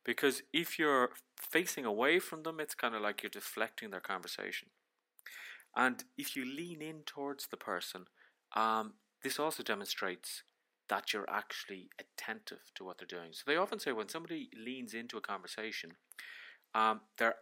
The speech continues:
actively being part of the conversation. When they lean back, they're kind of stepping back from the conversation. So, uh, think about that the next time you're talking to somebody or they are talking to you. Um, I, I,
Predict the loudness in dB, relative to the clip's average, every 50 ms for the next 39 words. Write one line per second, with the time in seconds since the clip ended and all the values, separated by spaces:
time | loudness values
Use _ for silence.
0 | 2 4 4 4 2 0 -8 -6 -6 -8 -6 -8 -8 -8 -4 -2 -2 -2 -2 -4
1 | -10 -12 -10 -10 -10 -10 -10 -8 -8 -8 -8 -10 -12 -12 -12 -8 -6 -6 -6 -4
2 | -6 -6 -6 -8 -10 -10 -6 -4 -4 -2 -4 -6 -8 -12 -12 -10 -10 -8 -6 -6
3 | -6 -4 -4 -6 -8 -10 _ -12 -10 -6 -4 -4 -4 -4 -6 -10 -4 0 0 0
4 | 0 0 -6 -14 -16 -12 -10 -8 -6 -6 -6 -8 -8 -10 -8 -8 -6 -6 -6 -8
5 | -10 -12 _ _ _ _ _ -18 -16 -14 -14 -16 -16 _ 0 0 0 0 0 -6
6 | -4 0 2 2 4 4 4 4 4 4 2 2 2 2 0 2 2 0 0 0
7 | -2 -2 0 0 0 0 0 0 0 -2 -2 0 2 2 2 2 0 -6 -10 -8
8 | -8 -4 -2 -2 0 0 -2 -2 -2 -2 -4 -6 -10 _ _ -4 0 2 2 2
9 | 2 2 2 2 2 0 -2 -6 -8 -8 -10 -10 -8 -4 -2 -2 -2 -2 -4 _
10 | _ _ _ -20 -18 -16 -14 -14 -12 -12 -12 -14 -14 -4 _ 6 6 6 4 2
11 | -10 _ _ _ _ _ -6 -6 -6 -6 _ _ 6 6 6 6 4 2 4